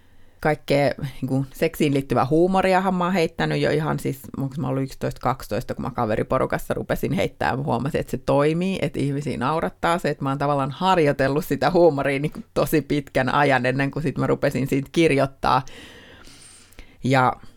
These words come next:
gradussa mä tutkin naisten kirjoittamaan kotimaista pornoa,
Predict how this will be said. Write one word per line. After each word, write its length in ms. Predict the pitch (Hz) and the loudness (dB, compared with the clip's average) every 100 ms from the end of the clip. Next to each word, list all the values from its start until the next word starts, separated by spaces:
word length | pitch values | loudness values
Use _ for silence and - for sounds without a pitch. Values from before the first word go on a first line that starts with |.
| - _ - - - _ - - - - - - - | -20 _ -20 -20 -20 _ -10 -10 -14 -14 -14 -12 -4
gradussa 500 | 180 170 170 170 156 | 2 4 2 2 0
mä 120 | 143 | 0
tutkin 340 | 139 131 - 135 | -2 -2 0 2
naisten 360 | 151 - 147 | 2 0 0
kirjoittamaan 520 | 135 131 135 139 131 | 0 0 0 0 2
kotimaista 500 | 131 135 135 123 131 | 0 0 0 0 -2
pornoa, 720 | - 147 160 160 147 143 143 | -2 2 2 2 0 2 2